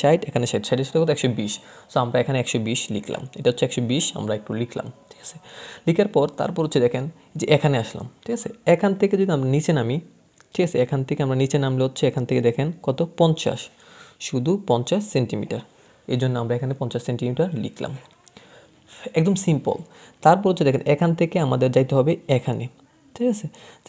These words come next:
এখান থেকে এখানে হচ্ছে তিরিশ সেন্টিমিটার আমরা জানি, ঠিক আছে? এই যে এখান থেকে এখানে তিরিশ সেন্টিমিটার, এই জন্য আমরা এখানে তিরিশ সেন্টিমিটার লিখলাম, ঠিক আছে? এখন প্রশ্ন হচ্ছে যে, "ভাইয়া তিরিশ সেন্টিমিটার ঠিক আছে লিখলেন, but পঁয়তাল্লিশ সেন্টিমিটার কোথা থেকে আসলো?"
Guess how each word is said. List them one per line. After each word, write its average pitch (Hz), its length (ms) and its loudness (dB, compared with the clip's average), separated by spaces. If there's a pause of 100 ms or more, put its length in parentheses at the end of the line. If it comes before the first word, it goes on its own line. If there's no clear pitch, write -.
এখান 165 240 2
থেকে 180 220 0
এখানে 156 180 2
হচ্ছে 147 220 2
তিরিশ 180 240 4
সেন্টিমিটার 113 380 0
আমরা 113 180 2
জানি, 113 160 -2 (240)
ঠিক 180 140 0
আছে? 208 120 -4 (120)
এই 113 80 0
যে 117 100 6
এখান 120 220 0
থেকে 131 180 0
এখানে 135 220 0
তিরিশ 135 220 2
সেন্টিমিটার, 110 360 -2
এই - 40 -2
জন্য 117 180 -2
আমরা 110 160 -2
এখানে 113 200 -4
তিরিশ - 220 -8
সেন্টিমিটার - 340 -8
লিখলাম, - 200 -16 (680)
ঠিক 202 160 0
আছে? 196 140 -4 (480)
এখন 151 140 4 (100)
প্রশ্ন 190 320 2
হচ্ছে 196 240 -4
যে, 135 120 0
"ভাইয়া 113 220 0 (380)
তিরিশ 165 220 0
সেন্টিমিটার 147 400 -2
ঠিক 139 140 -2
আছে 131 120 -6 (100)
লিখলেন, 127 260 -2 (120)
but 135 120 -6 (100)
পঁয়তাল্লিশ 156 400 2
সেন্টিমিটার 139 380 -2
কোথা 113 220 -2
থেকে - 220 -8
আসলো?" - 180 -14